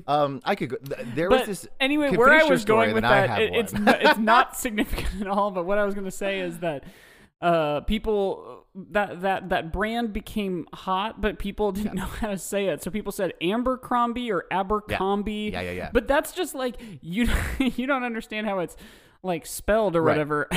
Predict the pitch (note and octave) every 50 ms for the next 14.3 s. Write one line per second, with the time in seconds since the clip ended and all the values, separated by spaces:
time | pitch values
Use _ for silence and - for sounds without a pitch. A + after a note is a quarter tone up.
0 | - - C#4 - D4+ - - A#3 - - - - - - D#3 G3+ G3 G3 - -
1 | A#3 B3+ B3+ - A3+ G#3+ G3 D#3+ D3+ E3 E3 D#3 D#3+ D3+ C3+ C#3 C3+ B2 - -
2 | - B2+ A#2+ A2+ G#2 G2 F#2 F#2 - - _ - - C3 A2+ B2 B2 - - -
3 | E3+ F3+ D#3+ B2 G#2 C3 B2+ A#2 A2 G#2 F#2+ - - _ _ _ _ _ _ _
4 | _ - - - - C3+ B2 A#2 A2 G2 G2 F#2 F2 D#2 F2+ F#2 F2+ E2 D2+ C#2
5 | C#2 - - - A#2+ A#2+ B2+ C#3+ D3+ C#3+ D3 C#3 B2+ B2+ A#2+ - - B2 A#2 A2
6 | - A2 G#2+ G#2+ G#2+ G#2 G2+ B2 C3 C3+ B2+ A#2 G#2 G#2+ G2+ G2 G2 G2 G2 G2
7 | G2 F2+ F2+ G2 F#2 F2+ F2 - - G2 F2 E2+ - - - - _ _ _ _
8 | B2 C3 C3+ C3 G#2+ A#2+ D3+ E3 G3+ F3+ D#3 D3+ B2+ A#2 C3 B2 - A#2+ A#2+ G#2+
9 | - - - _ _ _ _ - C3 C3+ C#3+ F3 A3+ G#3 F3+ C#3 B2 - D3 B2+
10 | A2+ G2+ A#2+ A2+ F2+ G#2+ F#2 E2+ - - D3+ D3+ - G2 D#2+ E2 F#2 F#2+ A#2+ B2
11 | G#2+ A2 A#2+ A2 - - - B2+ C#3 C3+ A2+ G2+ F#2+ F2+ F2 F2 F2 G2 A2+ B2
12 | B2+ A2+ - E2 D#2 - G3 G3+ A3+ G#3+ G3+ F3+ D#3+ C3+ A#2 B2 C3+ B2+ B2 A#2+
13 | B2 C3 C3+ C3+ B2+ A#2+ - B2 C3 C#3+ C#3+ C#3 C3 C3 C3+ B2+ A#2 G#2 - C3
14 | B2 A2+ G#2 F#2 - -